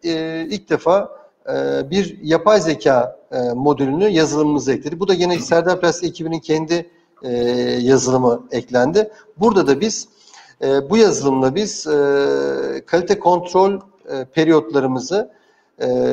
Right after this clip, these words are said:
bildik ve standart yöntemler dışında öncekiler ve sonrakilerin, e, öğrendiği bir, e, model üzerine kurduk. Bu da bize yaklaşık olarak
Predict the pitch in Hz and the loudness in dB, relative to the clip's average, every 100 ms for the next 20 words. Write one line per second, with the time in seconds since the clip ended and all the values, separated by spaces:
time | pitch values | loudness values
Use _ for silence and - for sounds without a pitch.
0 | 123 123 120 123 175 196 208 165 147 - | -2 -4 -6 -4 -2 -4 -2 -2 -2 0
1 | 175 180 202 175 147 135 135 127 120 117 | 2 4 2 2 0 2 0 2 0 0
2 | - 139 120 151 214 - _ _ _ _ | -2 -4 -2 -4 -6 -12 _ _ _ _
3 | - 151 185 190 190 185 196 196 180 - | 0 2 2 0 -4 2 2 2 -2 -2
4 | 180 185 156 135 127 170 226 233 - 135 | -2 0 -4 -4 -4 -4 -6 -14 -12 -8
5 | 131 127 123 127 127 - 151 156 165 160 | -6 -6 -6 -6 -8 -2 4 6 6 2
6 | 156 190 180 196 - - 147 151 156 175 | 0 -2 -2 -6 -8 -12 -8 -4 0 4
7 | 196 151 127 113 - 139 196 208 196 175 | 4 4 0 -4 -4 -8 -6 -2 -2 0
8 | 180 180 175 180 - 156 123 170 - | 2 2 0 -8 -4 -2 2 0 -2